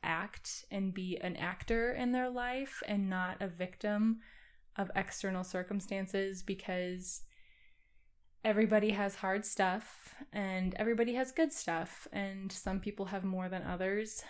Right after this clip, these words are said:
but we are all people with talents and natural abilities and gifts that we are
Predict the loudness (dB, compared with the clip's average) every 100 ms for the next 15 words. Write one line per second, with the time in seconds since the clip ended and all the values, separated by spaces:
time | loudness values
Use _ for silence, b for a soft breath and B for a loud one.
0 | B B -10 -8 0 2 2 -2 -6 -10
1 | -10 -14 -18 -18 -20 -14 -4 2 2 2
2 | 2 4 4 2 -2 -6 -4 -2 0 -2
3 | -4 -6 -12 -18 -6 -2 -2 -4 -12 -18
4 | -20 -20 _ -8 0 2 4 2 2 -2
5 | -2 -4 -2 -2 -2 -6 -10 -12 -18 b
6 | b b 0 2 2 0 2 2 2 2
7 | 2 2 0 0 0 0 -2 -4 -2 0
8 | 0 2 0 -2 -4